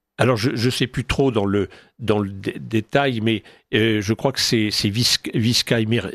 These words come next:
Miriana qui, qui se passe à côté de la colline. Elles se promenaient et d'un seul coup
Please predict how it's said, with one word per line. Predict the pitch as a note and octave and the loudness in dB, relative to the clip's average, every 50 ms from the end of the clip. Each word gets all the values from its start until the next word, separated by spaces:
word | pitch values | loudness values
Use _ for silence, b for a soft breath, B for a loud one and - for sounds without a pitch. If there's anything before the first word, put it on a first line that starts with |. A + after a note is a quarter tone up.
| - - | -8 -4
Miriana | A#2+ A#2 A#2+ A2 G#2+ G#2+ A2 G#2+ G#2+ A#2+ C#3 C#3+ A#2 | 0 0 0 2 2 2 2 2 2 2 2 2 0
qui, | - - - - G#2 F2+ F#2+ | -2 -4 -4 -2 -2 -2 -2
qui | - - - G2+ | -4 -4 -4 -4
se | - - | -4 0
passe | - C#3 B2+ - - | 0 0 0 2 -2
à | A2+ | -2
côté | - G#2+ - - A#2+ | -2 -2 -2 -2 -2
de | G2 | -2
la | G2+ G#2 | -2 -2
colline. | - - B2 D3+ F#3 F3 C3+ A2+ G2+ B B B B B B B B - | 0 0 2 2 2 2 2 0 -2 B B B B B B B B 0
Elles | A#2+ A#2 - | 0 0 0
se | - - A#2 | 0 -2 -2
promenaient | - - - A#2 A2 A2+ C3 D3 E3 F#3+ G3 D3+ b b b b | -2 0 -2 -2 -2 0 0 0 2 2 0 -2 b b b b
et | A#2+ A2 | -2 0
d'un | D3+ D3+ | 0 0
seul | C3 - - B2+ A#2 - | 0 0 0 0 -2 -2
coup | - - G3 A3+ A#3+ A3 | 0 2 2 4 2 0